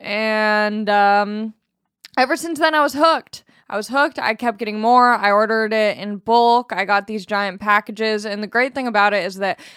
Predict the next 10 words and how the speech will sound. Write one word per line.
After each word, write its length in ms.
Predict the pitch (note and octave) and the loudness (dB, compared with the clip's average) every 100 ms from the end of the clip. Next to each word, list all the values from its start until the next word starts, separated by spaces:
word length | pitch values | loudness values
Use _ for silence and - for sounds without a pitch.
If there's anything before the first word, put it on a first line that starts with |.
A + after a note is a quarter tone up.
| - | -2
I 80 | A3 | 0
would 100 | B3+ | 0
just, 140 | D4 | -2
like, 160 | D#4+ A#3 | -4 -6
keep 300 | - A#3+ B3 | -8 -6 -4
it 120 | G#3 | -4
hidden 480 | G#3 G3+ A3+ B3 A#3+ | -4 -4 -4 -6 -8
in 200 | G#3+ G#3+ | -8 -4
my 100 | G3 | -4
room 600 | F3 F3+ F#3+ A3 C#4 | -4 -6 -6 -6 -6